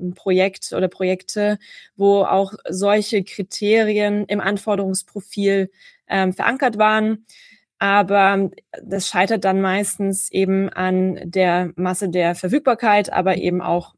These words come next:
am Preis. Und ähnlich ist das so ein bisschen auch im, beim Endverbraucher. Ähm, das kann man dann vergleichen mit Produkten wie Lebensmittel,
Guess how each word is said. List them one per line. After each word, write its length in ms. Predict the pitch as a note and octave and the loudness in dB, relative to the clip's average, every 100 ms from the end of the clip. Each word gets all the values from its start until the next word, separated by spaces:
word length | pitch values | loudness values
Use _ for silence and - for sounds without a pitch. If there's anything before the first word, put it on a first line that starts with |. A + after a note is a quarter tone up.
| - | -8
am 160 | F3 | -8
Preis. 480 | - F3+ F#3 G#3 G#3+ | -6 0 2 2 -2
Und 80 | F#3+ | -2
ähnlich 280 | G3+ G#3 G3+ | 0 -2 -4
ist 160 | F#3 | -4
das 160 | G3 - | -4 -2
so 60 | |
ein 60 | F#3 | -2
bisschen 320 | A3 G#3+ G3 | -2 -2 -4
auch 240 | E3+ F#3 F3+ | 0 -2 0
im, 260 | F#3 F#3 | 0 2
beim 160 | F#3 F#3+ | 2 2
Endverbraucher. 880 | G#3+ A#3 G#3 G3 G3 G3 F#3+ G3 G3 - - - - _ - | 0 0 -4 -2 0 2 2 -2 -2 -8 -20 -20 -20 _ -2
Ähm, 680 | F#3+ G3 F#3+ F#3+ F3+ C2 - - | 2 4 4 2 0 -4 -10 -4
das 180 | F#3 | -4
kann 160 | - G3+ | -2 0
man 140 | A3 | 0
dann 120 | G3+ F#3+ | 0 -2
vergleichen 720 | G3 F#3 G3 G#3 - G3+ G3 | -2 0 2 0 -2 -2 0
mit 160 | F#3 - | -2 -4
Produkten 680 | G3+ G#3+ G#3+ _ G3+ G3 | -4 -2 -4 _ -4 -2
wie 200 | F3+ F#3+ | 0 0
Lebensmittel, 1040 | G3+ B3 - A3+ A3 G#3+ G#3 G#3 G#3 G3 | 0 -2 -2 -6 0 2 4 2 2 0